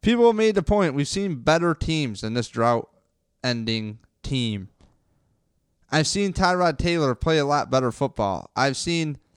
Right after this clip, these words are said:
everybody on this team play better football than they did this year on the offensive side of the ball if they were here. Are you telling me John Miller is that bad that he can't even be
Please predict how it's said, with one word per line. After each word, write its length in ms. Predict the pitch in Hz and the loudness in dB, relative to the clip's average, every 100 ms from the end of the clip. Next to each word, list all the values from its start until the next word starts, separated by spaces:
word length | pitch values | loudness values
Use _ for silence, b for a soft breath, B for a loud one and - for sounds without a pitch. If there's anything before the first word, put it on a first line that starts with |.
| _ _ _ _ _ _ _ _ _ | _ _ _ _ _ _ _ _ _
everybody 560 | - 175 208 190 185 175 | -2 0 2 4 4 4
on 300 | - 160 165 | 2 2 2
this 220 | 156 135 | 0 -4
team 540 | - - 175 175 123 101 | -6 -6 -4 -2 -2 -4
play 360 | - 147 151 | -6 -2 0
better 280 | 135 135 135 | 0 0 0
football 380 | 123 139 135 117 | -2 -2 0 2
than 160 | 113 113 | 0 -2
they 100 | 113 | -2
did 260 | 123 117 | -2 -2
this 220 | 110 113 | -4 -4
year 140 | 120 113 | -4 -4
on 100 | 107 | -2
the 100 | 104 | -2
offensive 380 | 110 117 107 104 | -2 -2 -6 -4
side 140 | 110 | -2
of 60 | 104 | -2
the 60 | |
ball 320 | 95 98 82 - | -4 -4 -4 -8
if 120 | 107 | -6
they 120 | 110 | -4
were 120 | 98 | -4
here. 260 | 98 - - _ b b b b b | -6 -8 -12 _ b b b b b
Are 100 | - | 0
you 160 | 160 214 | 2 4
telling 320 | 208 214 214 | 4 4 4
me 140 | 214 196 | 2 0
John 420 | 131 156 165 170 | 2 2 4 2
Miller 320 | 165 170 165 | 2 4 4
is 200 | 135 113 | 2 2
that 260 | 127 135 113 | 2 2 4
bad 320 | 127 135 131 | 4 4 4
that 140 | 113 | 0
he 140 | 123 131 | 0 0
can't 280 | 151 143 | 0 -2
even 260 | 127 135 123 | -2 -2 -2
be 200 | 110 120 | -2 -2